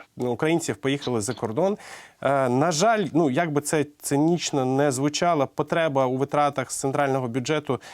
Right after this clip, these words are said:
на підтримку, е, закладів освіти на окупованих територіях зараз не використовується. Так? І теоретично мало б більше грошей в центральному бюджеті лишитися на те, щоб підготуватися до навчального року.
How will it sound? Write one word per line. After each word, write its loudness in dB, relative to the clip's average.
на 0
підтримку, 0
е, -2
закладів 0
освіти -2
на 0
окупованих -2
територіях -4
зараз -2
не 2
використовується. 0
Так? -2
І 2
теоретично 0
мало 2
б -2
більше 0
грошей -2
в -6
центральному -2
бюджеті -4
лишитися -6
на -8
те, -2
щоб -8
підготуватися -6
до -2
навчального 0
року. 0